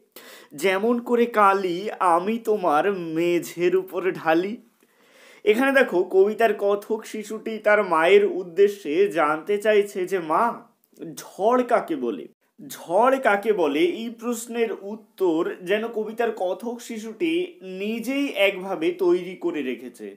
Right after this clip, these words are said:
তো এখানে কবিতার কথক শিশুটির কাছে ঝড় কি, সেটা যেন সে নিজেই বলেছে।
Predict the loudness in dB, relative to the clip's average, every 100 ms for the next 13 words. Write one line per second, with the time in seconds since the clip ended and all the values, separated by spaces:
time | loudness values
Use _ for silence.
0 | _ -2 -2 -4 -6 -8 -6 -6 -6 -4
1 | -6 -6 -12 -10 -12 -10 -10 -8 -6 -6
2 | -6 -8 -6 0 6 8 6 2 -6 _
3 | -14 -12 -8 -8 -10 -14 _ _ -12 -8
4 | 4 4 6 0 0 -2 -4 -4 -4 -2
5 | -2 2 2 2 -2 -8